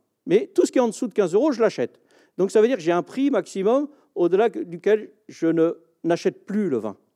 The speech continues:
D'accord ? Donc ça, c'est la notion de consentement à payer. C'est le prix maximum d'achat à un instant T, euh, qu'un consommateur est, est, est, est prêt à mettre pour un, un, un vin particulier. Et puis, si vous avez un vin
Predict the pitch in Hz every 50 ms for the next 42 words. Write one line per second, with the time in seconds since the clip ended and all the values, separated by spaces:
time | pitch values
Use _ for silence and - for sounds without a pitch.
0 | _ _ 120 107 - 170 196 247 240 _ _ _ _ _ _ _ - 135 - -
1 | 247 247 - 202 180 180 180 185 165 - - 220 214 180 - _ - 220 202 -
2 | - 190 - - 190 180 170 170 - 139 120 113 107 - - 147 160 175 170 -
3 | - - 208 226 233 214 185 160 - - 185 175 185 196 180 151 151 131 - -
4 | 165 180 220 - _ _ _ _ - 208 214 214 202 185 175 - - - 165 151
5 | 143 - 175 175 202 202 - - _ _ _ _ - - 156 151 147 143 135 -
6 | - 160 156 - 160 151 - - 151 143 135 - 185 185 156 135 127 120 - 73
7 | 69 - 67 - - - 58 50 60 60 58 71 67 87 95 78 76 78 69 65
8 | 87 57 58 67 82 131 135 131 131 - 160 143 - - 180 113 104 101 123 151
9 | 175 - _ - - 131 - _ - 202 175 160 151 151 - 143 147 135 - 156
10 | 147 135 160 165 151 147 - - 139 - - 151 131 123 107 - - - - -
11 | 135 - 180 175 - 233 214 208 202 214 196 214 202 202 170 165 220 220 185